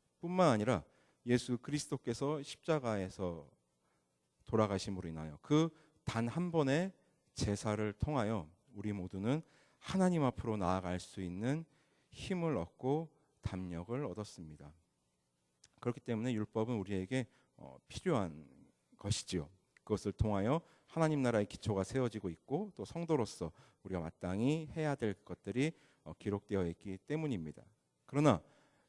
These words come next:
율법을 준수함으로써 율법만으로는 우리는 구원에 이를 수 없습니다. 우리가 구원을 받을 수 있는 것은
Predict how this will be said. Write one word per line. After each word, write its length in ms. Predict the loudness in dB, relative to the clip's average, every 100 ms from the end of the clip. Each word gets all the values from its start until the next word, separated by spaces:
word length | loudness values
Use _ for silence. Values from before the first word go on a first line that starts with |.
| 4
율법을 720 | 4 6 6 8 6 4 0 -4
준수함으로써 1000 | 2 2 4 2 4 2 0 -2 -4 6
율법만으로는 1400 | 6 6 _ 6 6 2 -16 -4 0 2 2 0 -2 -2
우리는 380 | -4 -4 -4 -6
구원에 380 | -8 -6 -4 -4
이를 140 | -8
수 140 | -12
없습니다. 480 | -16 -16 -16 -16 -18 -20 -20 _ _ _ _ _ _ _ _ -2
우리가 480 | 2 6 6 6 0 -14
구원을 500 | -2 6 8 8 4 2
받을 220 | 2 2
수 240 | 2 -2
있는 360 | 0 2 2 0
것은 360 | -4 -4 -8